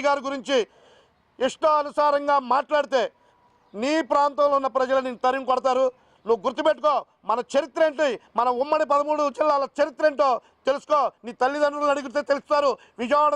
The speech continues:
నువ్వు ఎందు-, మనం ఎందుకు వచ్చాం, విజయవాడలో ఎక్కడ ఉంటున్నాం, అమ్మవారి పాదాల కింద ఉంటున్నాం మనం అని మీ తల్లిదండ్రులు, తాత ముత్తాతలు చెప్తారు ఈ విజయవాడ చరిత్ర. ఆ ఘనతని ఇంకా ఉవ్వెత్తున ముందుకు తీసుకెళ్లాలనే ఒక ఆలోచనతో ప్రపంచంలో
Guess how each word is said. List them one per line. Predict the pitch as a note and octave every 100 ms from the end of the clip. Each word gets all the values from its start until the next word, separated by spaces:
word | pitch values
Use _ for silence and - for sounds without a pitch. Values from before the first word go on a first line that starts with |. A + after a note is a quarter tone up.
| D4
నువ్వు | C4+
ఎందు-, | C#4 B3
మనం | B3 B3
ఎందుకు | D4+ D#4
వచ్చాం, | - D#4 A#3+ - _ -
విజయవాడలో | A#3+ C#4+ D4 C#4+ B3+ _ - B3
ఎక్కడ | D#4+ E4+
ఉంటున్నాం, | E4 D#4+ C4 - - G3+
అమ్మవారి | C4+ C#4+ C#4 B3+
పాదాల | C4+ C#4 C4
కింద | C4 C4
ఉంటున్నాం | B3 C4+ C4
మనం | B3+ G#3+ - _ _ _ _ _ _ _ _ -
అని | C4+ D4 A#3 - -
మీ | A3+ -
తల్లిదండ్రులు, | B3+ D4 D4 C4+ -
తాత | C4 C#4+
ముత్తాతలు | C#4+ C#4+ D4 D4 C4+
చెప్తారు | C4+ C4+ B3+
ఈ | A#3+
విజయవాడ | C4+ C4+ C4
చరిత్ర. | C4 - G#3+ D#3 _ -
ఆ | A#3+ G3+
ఘనతని | G#3 C4 D4 C#4+ A#3+ - _ G3+
ఇంకా | A#3+ F4+ D#4 - _ G#3
ఉవ్వెత్తున | G#3+ C4 B3+ C4 A#3+
ముందుకు | B3 B3 B3+
తీసుకెళ్లాలనే | B3 - B3 B3 A#3+ A#3+
ఒక | G#3+ A#3
ఆలోచనతో | C#4+ - B3+ A3 - _ _ _ _ _ _ -
ప్రపంచంలో | A#3+ D4+ D4 C#4+ C#4+